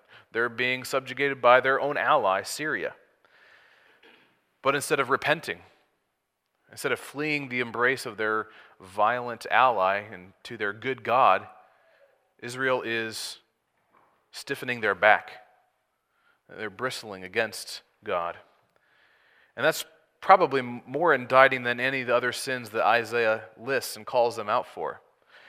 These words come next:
He starts with these words. You might, we might have, you skip-, skipped over them. You might have noticed that. Verse nine, "All the people will know, Ephraim and the inhabitants of Samaria,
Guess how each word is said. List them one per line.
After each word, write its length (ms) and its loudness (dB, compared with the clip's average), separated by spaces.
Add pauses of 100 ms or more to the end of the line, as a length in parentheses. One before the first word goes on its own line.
(480)
He 100 -14
starts 440 2
with 120 -14
these 200 -12
words. 260 -12
You 80 -14
might, 240 -8
we 100 -16
might 180 -4
have, 180 -10 (600)
you 60 -20
skip-, 240 -14 (220)
skipped 220 -10
over 180 -2
them. 100 -6
You 60 -16
might 120 -2
have 100 -6
noticed 240 -6
that. 420 -2
Verse 300 -10
nine, 560 2 (1500)
"All 220 6
the 100 -2
people 320 -8
will 140 -6
know, 420 -2
Ephraim 520 -4
and 120 -4
the 60 -8
inhabitants 480 2
of 80 -12
Samaria, 540 0